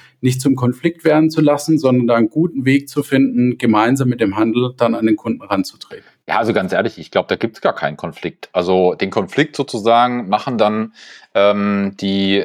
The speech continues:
Speaker 2: also der entsteht im Kopf bei den Leuten, ne? Ich glaub, der eigentliche Konflikt ist gar nicht da, weil wenn der Handel Sorge hat, dass der Hersteller mich wegkannibalisiert,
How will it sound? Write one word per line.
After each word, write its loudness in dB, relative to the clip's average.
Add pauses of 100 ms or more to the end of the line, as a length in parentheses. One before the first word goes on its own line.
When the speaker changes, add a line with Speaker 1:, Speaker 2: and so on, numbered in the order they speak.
Speaker 2:
also -8
der 0
entsteht -2
im -10
Kopf -6 (140)
bei 0
den -4
Leuten, -2
ne? 0
Ich -12
glaub, -2
der -2
eigentliche -6
Konflikt -6
ist -10
gar -2
nicht -8
da, 4
weil 0 (380)
wenn -2
der 0
Handel 0
Sorge 0
hat, -2
dass -2
der -4
Hersteller 0
mich -6
wegkannibalisiert, -2